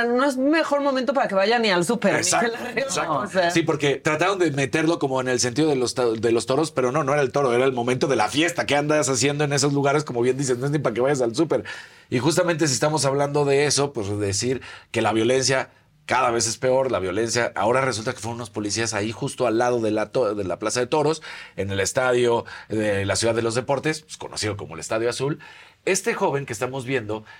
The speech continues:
Speaker 2: pues lo están tratando de sacar del estadio, ¿no? No se dice cuál era la razón. Y de repente son policías los que lo golpean y termina, pues,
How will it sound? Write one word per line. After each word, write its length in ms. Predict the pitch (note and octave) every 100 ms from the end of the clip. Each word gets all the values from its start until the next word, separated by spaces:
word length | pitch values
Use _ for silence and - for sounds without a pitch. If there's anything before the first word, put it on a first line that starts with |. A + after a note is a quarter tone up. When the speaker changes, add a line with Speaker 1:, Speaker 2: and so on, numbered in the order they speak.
| _
Speaker 2:
pues 140 | - B2+
lo 40 |
están 200 | C3+ D#3+
tratando 460 | D#3+ E3 D3+ D3 D3+
de 120 | B2+
sacar 520 | A#2 A#2 - C3 B2+ - -
del 720 | G#2+ A#2+ A#2 A#2 A#2 A2+ A#2+
estadio, 460 | A#2+ F#3+ D#3+ B2 - -
¿no? 220 | A#2+ D#3+
No 140 | B2 A#2+
se 120 | B2+
dice 400 | A#2 A#2+ A2 G2+
cuál 200 | B2 A#2+
era 160 | A2 G#2+
la 100 | G#2
razón. 400 | A2 D3+ F3+ A3+ - - - - -
Y 120 | C3+
de 80 | C#3
repente 360 | C3+ F3 F#3
son 260 | F#3 G3 E3
policías 680 | A3 G#3+ G3+ - A#3 A3+ G#3
los 160 | G3
que 120 | D3 F3
lo 80 | F3
golpean 540 | F3+ F#3+ G3+ F#3+ F#3+
y 140 | D3 C#3
termina, 560 | C#3+ C#3+ E3 E3 D#3+
pues, 220 | C3+ B2+